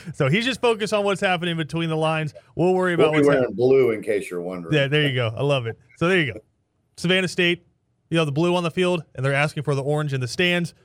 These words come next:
Speaker 1: It's gonna be an awesome atmosphere. Get out and support your Tigers. Coach, we always appreciate the time, brother. Look forward to seeing you out there on Saturday.
Speaker 2: Appreciate you. Look forward to some questions, folks. So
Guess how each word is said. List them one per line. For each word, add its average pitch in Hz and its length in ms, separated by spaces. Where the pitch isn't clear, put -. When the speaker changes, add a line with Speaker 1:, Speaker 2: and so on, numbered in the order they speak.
Speaker 1:
It's - 140
gonna 156 100
be 147 80
an 139 60
awesome 156 400
atmosphere. 147 440
Get 147 200
out 147 140
and 139 80
support 151 420
your 123 140
Tigers. 139 420
Coach, 160 240
we 160 100
always 170 260
appreciate 160 380
the 139 80
time, 151 240
brother. 147 240
Look 147 160
forward 156 140
to 143 80
seeing 151 180
you 143 80
out 139 140
there 139 80
on 127 100
Saturday. 117 400
Speaker 2:
Appreciate 147 540
you. 160 140
Look 151 200
forward 156 220
to 127 80
some - 180
questions, 139 580
folks. 113 300
So 104 260